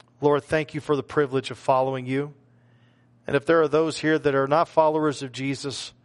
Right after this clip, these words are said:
I pray that by your Holy Spirit, that your word and your spirit would drill down and drive to the very core of who we are,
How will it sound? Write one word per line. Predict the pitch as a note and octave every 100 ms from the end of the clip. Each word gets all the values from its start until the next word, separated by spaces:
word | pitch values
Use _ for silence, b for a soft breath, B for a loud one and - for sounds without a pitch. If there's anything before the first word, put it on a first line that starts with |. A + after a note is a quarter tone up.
| b b b b
I | D3
pray | C#3+ - F3 E3+
that | D3+
by | D3+
your | D#3+ E3+
Holy | - D#3 D3+
Spirit, | C#3 - D#3+ D#3+ D#3
that | D3 -
your | D#3 C#3+
word | C#3 D3 D#3+ D#3+ D3 _ _ b b b
and | C#3+ C3
your | C#3+
spirit | - - D#3+ D#3+ E3 - b b b b -
would | D#3
drill | A#2 A#2+ D3 F3
down | D#3 D#3+ D#3+ D#3 D#3+
and | D3+ C#3+ B2
drive | A#2+ C#3 D3+ E3+ E3+
to | D3+
the | C#3+
very | B2+ D3+ E3
core | D#3 - F3 E3
of | D3+
who | - D#3+
we | E3
are, | D3+ C3+ A#2+ A2+